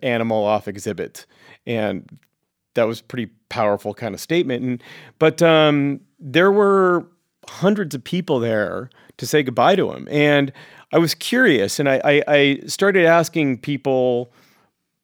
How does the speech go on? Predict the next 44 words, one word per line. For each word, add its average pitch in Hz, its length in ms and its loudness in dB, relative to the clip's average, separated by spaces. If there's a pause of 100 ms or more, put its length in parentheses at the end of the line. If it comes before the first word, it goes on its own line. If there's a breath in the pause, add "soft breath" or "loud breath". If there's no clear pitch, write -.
(120)
um, 131 460 4
about 131 340 4
their 131 120 0
connection 160 460 -2
to 123 140 -4
him. 113 140 -4
And, 113 180 -6 (420 soft breath)
and 196 220 4
out 208 120 6
of 202 80 0
the 196 60 2
handful 196 500 2
of 160 80 0
people 180 240 0
that 151 120 6
I 139 80 6
talked 165 360 2
to, 131 100 -2
maybe 127 300 0
ten 170 360 0
or 147 80 0
twelve, 135 760 2 (440 soft breath)
four 220 380 4
of 160 120 4
'em 120 480 -2 (540)
actually 175 380 2
came 175 280 0
from 185 300 2
here, 127 720 -2 (580)
you 139 80 -2
know, 139 300 0 (380)
to 202 240 2
Atlanta 143 440 4
just 123 520 0
to 175 80 2
go 147 180 4
to 151 100 2
his 139 200 0
memorial 127 480 2
and 113 100 -6
say 131 140 0
goodbye 113 280 0
to 92 120 -4
him - 180 -16